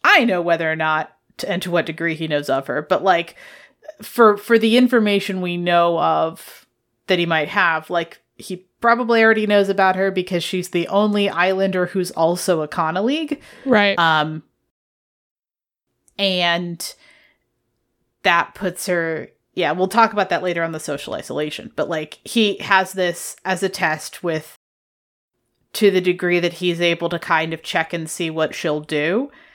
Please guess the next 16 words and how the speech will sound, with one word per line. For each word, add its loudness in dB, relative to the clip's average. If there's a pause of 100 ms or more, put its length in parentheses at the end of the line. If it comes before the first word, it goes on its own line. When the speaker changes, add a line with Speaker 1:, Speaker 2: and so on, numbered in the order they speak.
(640)
Speaker 1:
And -2 (1400)
not 4
only 0
is -8
he -8
hurt, 2
but -2
he, -6
he's -8 (220)
whipped. -4 (200)
Um, -4 (1200)
and -4
it's, -8 (840)
the -2
book 0 (600)
doesn't 2